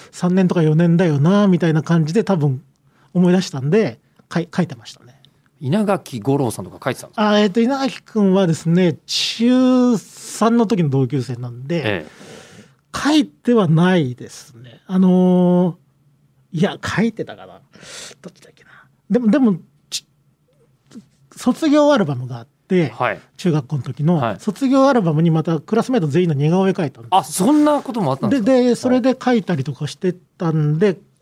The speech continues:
Speaker 1: 稲垣くん描いたことはありましたね。
Speaker 2: はあ。
Speaker 1: はい。
Speaker 2: その頃もうスマップだったんですかね、稲垣さんは。
Speaker 1: えーっとですね、スマップ前夜ぐらいですね。
Speaker 2: スマップ前夜ぐらい。
Speaker 1: で、でも、多分スマップになってたと思います。
Speaker 2: うんうんうん。
Speaker 1: こ-、この前、この前って言ってももう二年ぐらい前ですけども、その稲垣吾郎さんの番組に
Speaker 2: ええ。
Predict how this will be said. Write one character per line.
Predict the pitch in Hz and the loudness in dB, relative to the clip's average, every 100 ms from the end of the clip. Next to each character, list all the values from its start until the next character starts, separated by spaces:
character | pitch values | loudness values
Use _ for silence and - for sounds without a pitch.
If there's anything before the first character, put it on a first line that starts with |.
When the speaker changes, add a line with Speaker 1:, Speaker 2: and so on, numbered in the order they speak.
| _ | _
Speaker 1:
稲 | 220 277 | -2 0
垣 | 269 - | 0 0
く | |
ん | 269 | -2
描 | 220 | 0
い | 208 | 0
た | 165 | 0
こ | 175 | 2
と | |
は | 226 135 | 0 0
あ | |
り | 143 | -2
ま | 120 113 | -4 -6
し | - | -12
た | - | -20
ね。 | 113 - | -16 -6
Speaker 2:
は | |
あ。 | 107 101 98 | -4 -2 -2
Speaker 1:
は | 95 90 | -2 -4
い。 | 87 | -8
Speaker 2:
そ | - 190 | -6 -4
の | |
頃 | 247 165 | 0 0
も | 143 | 0
う | |
ス | 127 147 | -2 -4
マ | |
ッ | 175 | -6
プ | 120 | -8
だ | |
っ | 107 | -14
た | 90 | -16
ん | |
で | 78 | -20
す | |
か | 92 | -20
ね、 | 107 - | -20 -14
稲 | 98 | -14
垣 | 85 - | -14 -6
さ | 185 | -2
ん | |
は。 | 175 | 0
Speaker 1:
え | |
ー | 202 | 0
っ | |
と | 226 | -2
で | 170 | -2
す | - | -2
ね、 | 170 151 127 _ _ _ _ | -2 -2 -6 _ _ _ _
ス | - 190 | -6 -2
マ | |
ッ | 254 | 0
プ | 220 | 0
前 | 127 254 247 | 0 2 2
夜 | 202 | 2
ぐ | 180 | 0
ら | 139 | -2
い | |
で | - | -6
す | - | -8
ね。 | |
Speaker 2:
ス | 127 | -6
マ | |
ッ | 143 | -6
プ | 120 | -2
前 | 135 | 0
夜 | 135 | 2
ぐ | |
ら | 277 | 2
い。 | 202 | 2
Speaker 1:
で、 | |
で | 277 | 4
も、 | 202 165 190 233 185 - | 4 2 -2 -8 -16 -8
多 | 262 | -2
分 | 220 180 | 0 0
ス | 185 | 0
マ | - | 0
ッ | |
プ | - | 2
に | 156 | 2
な | 208 | 2
っ | |
て | 214 | -2
た | 160 104 | -8 -10
と | - | -20
思 | 117 | -20
い | |
ま | 113 110 | -20 _
す。 | _ _ | _ _
Speaker 2:
う | 104 | -18
ん | |
う | |
ん | 90 87 | -16 -12
う | |
ん。 | 92 | -4
Speaker 1:
こ-、 | 156 127 80 - | -4 -6 -20 -12
こ | 135 | -2
の | 190 | 0
前、 | 226 202 | 0 -2
こ | - 156 | -4 -4
の | |
前 | 226 | -4
っ | |
て | - | -6
言 | 147 | -6
っ | |
て | 139 | -4
も | 135 | -2
も | |
う | |
二 | 139 | 0
年 | 156 165 | 0 0
ぐ | |
ら | 151 | -2
い | |
前 | 113 | -6
で | 117 | -18
す | _ | _
け | |
ど | 120 | -12
も、 | 120 | -12
そ | 143 | -8
の | 143 | 0
稲 | 175 233 | 0 0
垣 | 160 131 | -4 -6
吾 | 151 | -6
郎 | 143 | -6
さ | - 117 | -8 -12
ん | |
の | 120 | -10
番 | 143 139 | -8 -6
組 | 131 139 | -6 -4
に | 151 175 135 | -2 -2 -2
Speaker 2:
え | |
え。 | 113 | -6